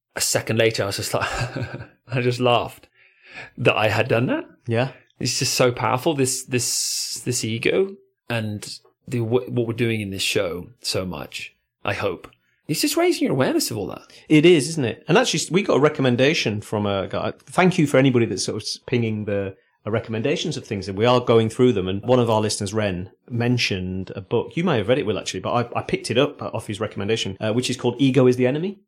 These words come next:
Speaker 2: by
Speaker 1: By
Speaker 2: Ryan Holiday.
Speaker 1: Ryan Holiday.
Speaker 2: So your ego gets kind of, uh, a little bit offended by things that it expects shouldn't go wrong, and whether you're judged for it, and particularly in surfing. So,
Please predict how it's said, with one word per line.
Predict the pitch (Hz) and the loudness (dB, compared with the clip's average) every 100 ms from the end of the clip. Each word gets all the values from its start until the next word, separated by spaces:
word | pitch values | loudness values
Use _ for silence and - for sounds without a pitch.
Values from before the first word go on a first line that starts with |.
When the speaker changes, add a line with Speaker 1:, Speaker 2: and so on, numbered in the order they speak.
| _ | _
Speaker 2:
by | 127 123 120 | 2 4 4
Speaker 1:
By | |
Speaker 2:
Ryan | 123 127 123 | 6 6 4
Holiday. | 123 131 139 | 4 4 6
Speaker 1:
Ryan | 127 127 | 6 4
Holiday. | 160 151 - _ | 2 -2 -8 _
Speaker 2:
So | - 139 123 120 120 120 117 - | 0 6 6 8 6 4 -2 0
your | 135 135 | 2 4
ego | 147 147 131 | 4 4 4
gets | 123 - | 4 -2
kind | - 131 | -4 -2
of, | 123 - - | -2 -2 -8
uh, | 120 104 | -6 -4
a | 107 | -2
little | - | -4
bit | 120 113 | -4 -6
offended | - 131 147 139 | -4 -2 0 0
by | 104 98 101 104 _ | -2 -4 -4 -8 _
things | - 127 117 | 2 2 2
that | 113 107 - | 0 -2 -2
it | 120 | -4
expects | 131 - - 156 - | -2 0 2 2 2
shouldn't | - 139 131 | 0 0 4
go | 127 | 4
wrong, | 123 135 147 - - | 6 4 2 -8 -6
and | 117 120 | 0 2
whether | 123 123 | 4 2
you're | 117 127 123 | 2 4 4
judged | 123 131 - | 4 2 0
for | - 120 104 90 | -2 0 0 -2
it, | - - _ | -8 -18 _
and | 127 | -6
particularly | - - 120 | -4 -4 -2
in | 110 | 0
surfing. | 123 123 - 95 95 | 2 0 -2 -8 -4
So, | 113 113 | -2 -2